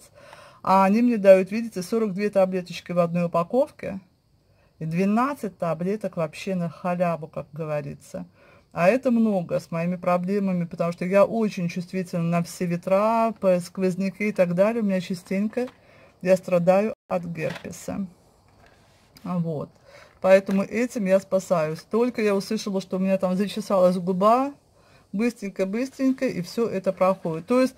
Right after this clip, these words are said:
вот в этом плане, конечно, французская страховка работает очень хорошо. И муж принимает по одной таблетке каждое утро для понижения давления.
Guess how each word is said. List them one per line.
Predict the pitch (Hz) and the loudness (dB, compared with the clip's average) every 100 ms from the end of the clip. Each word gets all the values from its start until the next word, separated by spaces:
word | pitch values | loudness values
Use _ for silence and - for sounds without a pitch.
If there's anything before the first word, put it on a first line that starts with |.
| - - - | -20 -10 0
вот | 214 214 | 0 4
в | |
этом | 247 226 202 | 2 2 0
плане, | 208 208 247 254 | 0 0 2 0
конечно, | 233 185 175 175 - 208 | 0 0 2 -2 -4 -4
французская | 196 170 185 175 - | -2 -2 -4 -6 -4
страховка | 175 - 165 185 190 - | -4 -2 -4 -2 -4 0
работает | 196 175 180 180 175 | 2 2 0 -2 -2
очень | 196 202 196 | -2 -2 -4
хорошо. | 196 170 170 - 247 285 - - - - - | -2 0 -2 -2 -2 -2 -4 -18 -18 -12 0
И | 208 | 4
муж | 226 269 | 4 2
принимает | - 226 214 214 214 202 - | -2 -2 0 2 2 0 2
по | 202 | 4
одной | 202 220 | 4 2
таблетке | 214 214 202 208 196 190 175 | 2 2 2 0 -2 -4 -8
каждое | 175 196 190 185 190 | 2 2 4 2 2
утро | - 226 254 269 277 320 _ _ _ _ _ _ - | 0 -6 -2 -2 -2 -6 _ _ _ _ _ _ -6
для | 196 208 | -2 0
понижения | 220 220 220 208 202 | 2 2 2 0 2
давления. | 190 185 190 220 247 240 202 185 | 4 4 2 -2 0 2 6 6